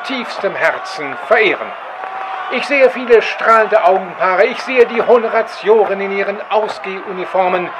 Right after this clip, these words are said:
die Frauen mit respektvollem Abstand auf einer eigenen Tribüne in ihren hellen Festkleidern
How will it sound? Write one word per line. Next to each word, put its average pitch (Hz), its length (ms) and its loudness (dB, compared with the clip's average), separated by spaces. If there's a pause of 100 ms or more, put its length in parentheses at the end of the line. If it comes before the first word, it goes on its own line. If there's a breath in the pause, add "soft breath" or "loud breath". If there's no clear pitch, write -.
(180 loud breath)
die - 60 -10
Frauen 220 480 2 (180)
mit 127 160 -8
respektvollem - 840 -2
Abstand 214 500 2 (240 loud breath)
auf 180 100 -6
einer 190 200 -2 (160)
eigenen 247 520 2
Tribüne 220 600 0 (180 loud breath)
in 151 80 -12
ihren 160 160 -6 (140)
hellen 214 420 4 (200)
Festkleidern 180 800 0